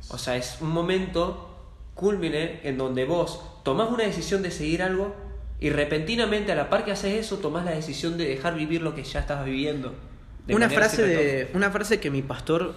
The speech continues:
Speaker 2: había dicho en una prédica y me quedó roda-, ro-, <laughs> rodando, rodando en la mente,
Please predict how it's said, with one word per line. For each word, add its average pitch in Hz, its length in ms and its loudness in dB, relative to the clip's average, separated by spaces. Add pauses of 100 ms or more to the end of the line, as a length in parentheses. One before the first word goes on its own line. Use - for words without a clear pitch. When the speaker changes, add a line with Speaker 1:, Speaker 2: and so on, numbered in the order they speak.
Speaker 2:
había 143 220 2
dicho 160 280 0
en 147 60 2
una 151 240 0
prédica 156 420 4
y 123 160 0
me 117 160 -2
quedó 131 540 0
roda-, 123 400 0
ro-, 131 240 -2 (300)
<laughs> 262 300 0
rodando, 151 760 2
rodando 139 540 2
en 131 80 2
la 131 100 0
mente, 147 460 0